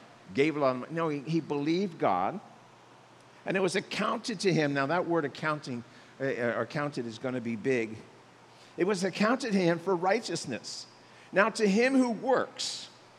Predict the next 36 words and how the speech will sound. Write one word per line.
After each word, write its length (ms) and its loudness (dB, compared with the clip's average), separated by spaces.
the 100 4
wages 580 0
are 120 0
not 260 2
counted 380 -4
as 140 -8
grace." 540 -2
They're 140 -4
not 160 -2
a 40 -8
freebie. 540 -4
You 100 -2
worked, 340 -2
you 140 -6
earned 160 -6
it. 100 -12
"But 100 4
as 140 -2
debt. 480 -4
But 160 4
to 140 6
him 180 4
who 160 4
does 300 -2
not 340 2
work, 320 0
but 220 6
believes 480 2
on 140 0
him 240 2
who 120 2
justifies 680 2
the 100 0
ungodly, 680 0
his 220 0
faith 440 0